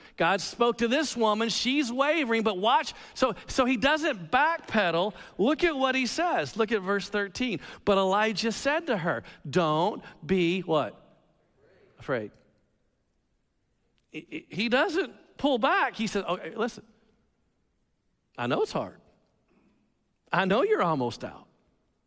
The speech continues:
But trust what God told you. Don't be afraid. Go ahead. Do just what you've said, but make a little bread for me first. Then use what's left to prepare a meal for yourself and for your son.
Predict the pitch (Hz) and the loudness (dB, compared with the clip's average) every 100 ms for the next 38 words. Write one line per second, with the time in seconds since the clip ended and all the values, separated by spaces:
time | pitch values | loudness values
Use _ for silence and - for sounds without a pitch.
0 | _ _ _ _ _ _ _ _ _ _ | _ _ _ _ _ _ _ _ _ _
1 | _ - 175 - - 214 185 - 175 175 | _ -8 -8 -4 0 0 0 -4 -4 -4
2 | 180 143 147 - 262 262 165 - - - | -2 -2 -2 -4 -6 -6 -10 -16 -20 -20
3 | - - - 139 190 226 277 247 175 208 | -20 -20 -12 0 2 4 2 -2 -4 0
4 | 208 220 202 - 277 254 160 185 208 277 | 0 0 -2 0 2 0 0 2 4 4
5 | 233 302 247 139 131 - _ _ _ _ | 2 2 0 -2 -10 -20 _ _ _ _
6 | - 135 233 294 285 285 233 226 254 262 | -12 0 2 2 2 0 0 2 2 2
7 | 233 196 233 254 214 - 240 196 165 170 | -2 -2 0 2 0 0 2 2 2 0
8 | 160 185 226 262 269 269 277 294 320 311 | 0 0 2 2 2 2 2 2 0 2
9 | 277 277 277 277 277 277 262 170 147 165 | 2 2 0 -2 0 0 -2 0 0 -2
10 | - - _ - _ _ _ - 160 185 | -8 -20 _ -20 _ _ _ -4 0 2
11 | 214 240 208 233 - 202 214 226 208 190 | 2 2 0 -2 0 2 2 0 -4 -6
12 | - 202 202 180 185 214 214 240 233 214 | -2 0 0 0 2 0 0 -2 -2 0
13 | 208 202 220 220 226 254 - 180 156 147 | 0 0 0 -2 -2 -2 -2 0 0 0
14 | 165 | -2